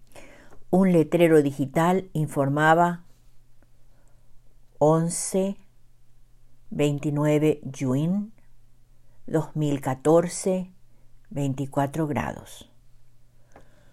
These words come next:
Jóvenes y adultos en bicicleta. Cuadros expuestos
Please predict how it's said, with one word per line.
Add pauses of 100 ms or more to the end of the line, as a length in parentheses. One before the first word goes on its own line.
(180)
Jóvenes
y
adultos
en
bicicleta. (800)
Cuadros
expuestos